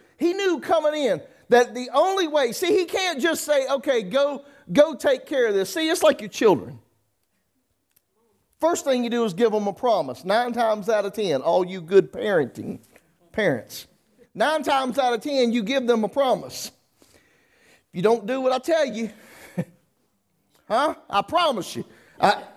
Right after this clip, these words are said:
I, you, what, what are you doing? You're giving them a little influence. You, you're giving them, you're giving them some encouragement along the way that they walk out what it is that you've asked them to do.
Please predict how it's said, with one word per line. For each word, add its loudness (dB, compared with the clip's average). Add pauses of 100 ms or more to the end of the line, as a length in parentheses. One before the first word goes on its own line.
(280)
I, 4 (1500)
you, -4
what, 4
what 2
are -2
you -4
doing? 0 (280)
You're -4
giving 0
them 0
a 0
little 2
influence. -2 (1000)
You, 2
you're -2
giving 0
them, 0 (220)
you're 0
giving 0
them -2
some 0
encouragement 0 (280)
along 0
the -2
way 0
that -2
they 0
walk 0
out 0
what 2
it 0
is 0
that 0
you've -6
asked 0
them 0
to -4
do. 6